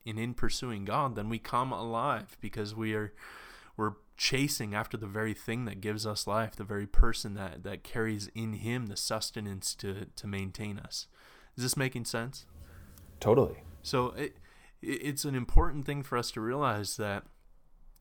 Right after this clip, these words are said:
Speaker 1: much of Christ's work on the cross was to enable us to crucify the idols in our life. And, and it's not necessarily fully us crucifying the idols. This is all in partnership with the Holy Spirit and in partnership with Christ and his work on the cross.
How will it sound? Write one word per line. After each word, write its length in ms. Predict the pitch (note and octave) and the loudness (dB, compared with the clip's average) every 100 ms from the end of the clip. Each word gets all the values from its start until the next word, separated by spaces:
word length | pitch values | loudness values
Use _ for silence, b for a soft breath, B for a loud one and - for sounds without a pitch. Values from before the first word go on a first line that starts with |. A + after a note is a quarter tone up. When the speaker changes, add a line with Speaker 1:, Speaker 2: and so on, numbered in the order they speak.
| - | -10
Speaker 1:
much 340 | A2+ G#2+ C3+ - | -4 0 0 2
of 160 | B2+ | -2
Christ's 420 | - - C3 A#2 A#2+ | -2 0 2 0 -2
work 320 | A#2 B2 - | 2 2 0
on 120 | A2+ | -4
the 80 | G#2 | -4
cross 500 | - C3 B2+ A2+ - | 0 4 4 2 -4
was 200 | A2 - | -4 -4
to 140 | - | -6
enable 440 | A2 G2 B2 B2+ A2 | -6 -2 -2 0 0
us 240 | G#2 - | 0 -4
to 160 | - A2+ | -8 -10
crucify 680 | - B2 C3+ - A2 G#2+ G2+ | -4 -2 0 -2 -4 -4 -4
the 140 | G2 - | -4 -4
idols 380 | A2 A#2+ G#2 | -2 -2 -2
in 100 | G#2 | -4
our 100 | F#2+ F#2+ | -4 -4
life. 340 | F#2+ F#2 - | -4 -6 -6
And, 180 | G#2+ - B B | -8 -8 B B
and 120 | C3 | -4
it's 180 | C3+ - | -2 0
not 180 | C#3 C3 | 0 2
necessarily 480 | C#3 C3+ - B2+ A2+ | 0 0 2 2 2
fully 440 | - B2 A#2 A2+ - | 0 2 2 2 2
us 260 | B2 - | 2 2
crucifying 640 | - A#2+ A2 - G#2+ G2+ | 0 -2 -2 0 0 0
the 120 | F#2+ G2 | 0 -2
idols. 380 | F#2+ G2+ G#2 | -2 -2 -4
This 240 | - A#2+ - | -4 -2 0
is 80 | A2+ | 2
all 240 | B2+ A#2+ | 2 2
in 120 | G#2+ | -2
partnership 640 | - A#2 G2+ A2+ - - - | 4 6 6 0 -2 -2 -2
with 120 | - | -4
the 100 | G2+ | -4
Holy 200 | G#2 F#2+ | -2 -2
Spirit 440 | - - D3 B2 - | -4 -2 -4 -4 -8
and 80 | G#2 | -10
in 100 | F#2+ | -2
partnership 640 | - G#2+ G2+ A2 - F#2+ | 2 2 2 -4 -4 -6
with 140 | F#2+ | -6
Christ 400 | - C3+ D#3+ - | 0 0 0 -4
and 140 | G2 G2 | -6 -6
his 200 | G#2 G2+ | -6 -4
work 300 | G2 G2 G2 | -4 -4 -4
on 120 | F#2+ | -8
the 60 | |
cross. 480 | - - C#3+ B2+ - | -6 -4 -2 -4 -10